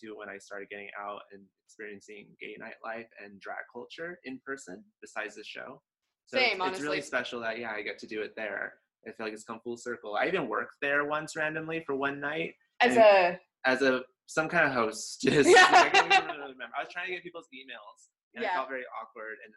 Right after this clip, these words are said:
Speaker 1: ugly doing it,
Speaker 2: Oh, their
Speaker 1: so
Speaker 2: email list, yeah.
Speaker 1: Yeah.
Speaker 2: <laughs>
Speaker 1: So, um, I feel, yeah, it's, it's just come full circle to, to just go back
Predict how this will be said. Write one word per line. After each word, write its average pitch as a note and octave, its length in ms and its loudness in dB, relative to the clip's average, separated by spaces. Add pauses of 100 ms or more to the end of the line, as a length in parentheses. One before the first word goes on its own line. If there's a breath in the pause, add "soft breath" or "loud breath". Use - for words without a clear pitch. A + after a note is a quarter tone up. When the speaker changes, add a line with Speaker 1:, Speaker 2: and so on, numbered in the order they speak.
Speaker 1:
ugly G#2 280 -20
doing G#2 180 -18
it, G2+ 220 -20
Speaker 2:
Oh, B3+ 100 2
their B3 220 -2
Speaker 1:
so D#3+ 100 -6
Speaker 2:
email G#3 240 -6
list, E3+ 380 -16
yeah. G3+ 180 0
Speaker 1:
Yeah. C#3 540 0
Speaker 2:
<laughs> - 720 -8
Speaker 1:
So, D3+ 240 0
um, B2 380 -6 (120)
I C#3 60 -6
feel, F3 140 -8
yeah, F#3 220 -2
it's, B2 160 -12
it's - 140 -18
just - 180 -20
come E3+ 180 -10
full E3 140 -14
circle D#3+ 420 -10
to, - 140 -18
to A2 160 -16
just A2 260 -20
go A#2 120 -12
back A2+ 200 -10